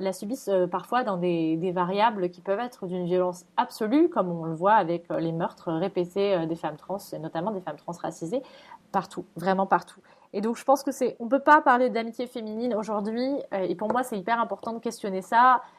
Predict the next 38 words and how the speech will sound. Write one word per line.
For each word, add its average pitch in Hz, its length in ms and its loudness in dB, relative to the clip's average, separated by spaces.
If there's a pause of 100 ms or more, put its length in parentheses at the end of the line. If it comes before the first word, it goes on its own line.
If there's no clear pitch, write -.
(240)
de 196 100 -8
parler 214 300 0
de - 40 -10
sororité 208 680 -2
sans 208 280 -2
parler 202 280 0
de 208 60 -10
ça 254 200 2
en 240 60 -4
fait, 196 260 -2
sans 202 140 -6
parler, 190 220 2 (180)
regardez 233 400 4
les 240 140 2
cercles 220 320 -4
autour 202 240 -8
de 196 80 -4
vous, 254 200 2
regardez 208 380 2
de 196 100 -2
qui 233 200 -8
vous 226 100 -6
vous 190 180 -6
entourez, 202 420 0
si 285 120 -6
dans 226 100 -2
votre 196 160 -4
entourage 190 300 0
vous 226 60 -10
n'avez 185 140 0
que 175 40 -4
des 180 80 2
personnes 180 320 -4
cis, 220 140 -8
et - 20 -6
cetera 196 420 -2
et 175 40 4
blanches, 180 400 -2